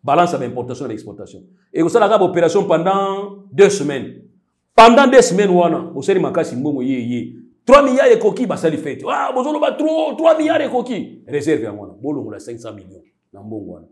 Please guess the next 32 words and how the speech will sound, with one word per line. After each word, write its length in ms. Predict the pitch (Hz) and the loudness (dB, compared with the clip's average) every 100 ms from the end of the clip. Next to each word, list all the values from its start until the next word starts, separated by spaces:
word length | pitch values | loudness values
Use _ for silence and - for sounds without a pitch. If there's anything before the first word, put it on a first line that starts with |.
| _ - | _ -16
Tu 80 | |
sais 120 | 185 226 | -12 -10
ce 80 | |
qui 100 | 226 | -10
se 100 | 185 | -12
passe 240 | 214 190 - | -10 -10 -10
encore, 320 | 170 185 175 | -10 -10 -6
oui, 300 | 175 156 - - - | -6 -6 -10 -20 -16
et 60 | |
puis, 120 | - 185 | -8 -6
c'est 140 | 185 | -6
pas. 220 | 156 147 - - _ _ _ _ _ _ _ | -6 -8 -12 -16 _ _ _ _ _ _ _
Vous 200 | 120 175 | -6 -2
allez 180 | 190 214 | 2 2
signer 380 | - - 185 196 | 0 -4 -2 -2
un 60 | 185 | 0
contrat 320 | 175 147 170 | -2 -4 -4
avec 280 | 156 151 131 | -4 -6 -6
des 120 | 143 | -8
pays. 400 | 147 127 120 - - _ _ _ _ _ _ _ _ _ _ _ | -6 -8 -10 -16 -20 _ _ _ _ _ _ _ _ _ _ _
Tobo 240 | 127 143 | -8 -4
ité, 200 | 135 131 120 | -4 -4 -10
c'est 140 | 120 | -8
bien. 220 | 123 123 92 | -8 -10 -10
Pour 80 | 151 | -8
nous 160 | 135 113 | -8 -8
construire 360 | 117 107 127 | -12 -12 -12
le 40 | 120 | -10
port 160 | 120 | -10
en 100 | 104 | -10
eau 80 | 104 | -14
profonde. 340 | 101 - 92 | -18 -20 -20